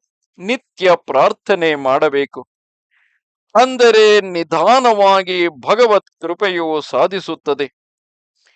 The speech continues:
ಅಭಿಮಾನವು ಚಿತ್ತಶುದ್ಧಿಯಲ್ಲಿ ಹಾನಿಯನ್ನು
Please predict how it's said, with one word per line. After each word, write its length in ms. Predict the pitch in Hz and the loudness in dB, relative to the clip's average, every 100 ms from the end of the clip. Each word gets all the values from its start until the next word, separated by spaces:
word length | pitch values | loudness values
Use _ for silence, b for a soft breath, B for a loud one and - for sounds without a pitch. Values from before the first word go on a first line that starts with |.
| _ _ _ | _ _ _
ಅಭಿಮಾನವು 800 | - 214 240 226 214 208 202 185 190 175 - | -2 0 0 2 2 2 0 -4 -6 -8 -8
ಚಿತ್ತಶುದ್ಧಿಯಲ್ಲಿ 1200 | 262 - _ 214 - 196 170 202 202 190 185 170 156 _ _ _ _ | -8 -8 _ -4 -2 -6 -4 -4 -2 -2 -2 -4 -6 _ _ _ _
ಹಾನಿಯನ್ನು 760 | - 226 262 240 208 185 185 | -2 0 0 0 0 0 -2